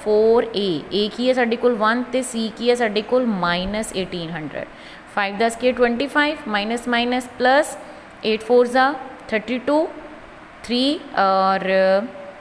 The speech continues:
फ़ोर वन ज़ा फ़ोर, फ़ोर प्लस थ्री की आ गया? सेवन,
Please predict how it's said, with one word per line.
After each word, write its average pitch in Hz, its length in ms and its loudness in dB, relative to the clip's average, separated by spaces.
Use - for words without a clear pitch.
फ़ोर 233 180 4
वन 247 160 2
ज़ा 262 120 4
फ़ोर, 214 260 2
फ़ोर 220 240 2
प्लस 247 260 2
थ्री 247 140 -2
की 233 160 0
आ 226 80 4
गया? 240 180 -2
सेवन, 139 520 -6